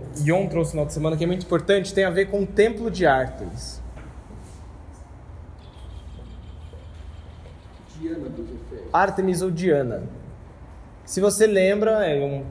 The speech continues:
Speaker 1: templo muito importante, uma das sete maravilhas. E neste templo,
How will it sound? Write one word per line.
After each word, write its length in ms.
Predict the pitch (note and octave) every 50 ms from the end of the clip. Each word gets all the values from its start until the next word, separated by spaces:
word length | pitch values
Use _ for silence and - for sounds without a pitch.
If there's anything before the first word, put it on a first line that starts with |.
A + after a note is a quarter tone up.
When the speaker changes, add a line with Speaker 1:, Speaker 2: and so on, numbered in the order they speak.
| C#3+
Speaker 1:
templo 220 | D3 D3 C3+ C3 C3
muito 140 | C#3 D3+ D3
importante, 460 | A3 G#3+ G#3 A#3+ B3 A#3+ - - - - - -
uma 120 | - E3 D#3
das 100 | D3 D3+
sete 180 | - D3 D3+
maravilhas. 580 | D#3 E3 F#3+ G3 A3+ C4 B3+ B3 B3 - - - - - - - - - - - - - - - - - - - -
E 160 | G#3 G3+ G#3
neste 580 | G#3 G#3 G#3 G#3+ A#3 C4 C4+ C4+ - - C#4+ -
templo, 760 | - - - F3 E3 D#3+ D#3 D3+ - - F3 F3 F3+ F3+